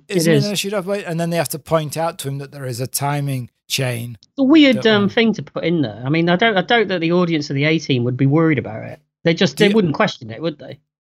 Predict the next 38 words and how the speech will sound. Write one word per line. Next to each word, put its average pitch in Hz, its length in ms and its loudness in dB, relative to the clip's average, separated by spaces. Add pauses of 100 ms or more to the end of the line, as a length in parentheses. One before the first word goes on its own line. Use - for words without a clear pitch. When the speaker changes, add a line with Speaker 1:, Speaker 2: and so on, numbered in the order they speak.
Speaker 2:
The 180 140 -4
only 226 300 -4
reason 202 340 -6
it's - 200 -10 (120)
in 196 300 -2
there 127 320 -6
is 147 140 -4
because 139 400 -6
they 151 260 -4
need 165 400 -4
it 151 240 -10
to 135 120 -8
ground 147 460 -6
the 131 60 -8
plane. 131 560 -4 (300)
Speaker 1:
What, 147 200 0
later? 156 420 -2 (440)
Speaker 2:
Yeah. 135 300 -2 (180)
Speaker 1:
Yeah, 131 160 -2
when 131 140 -2
he 135 60 0
shoots 135 280 -2
it - 80 -12
off. - 200 -18 (240)
Speaker 2:
And 165 140 -4
that's 165 140 -4
the 175 160 -8
only, 175 420 -4 (360)
the 165 120 -6
only 196 240 -4
other 196 220 -6
way 180 180 -4
they 160 140 -6
could 135 200 -12
do 156 140 -4
it 160 140 -4
was 139 180 -6
if, 143 220 -8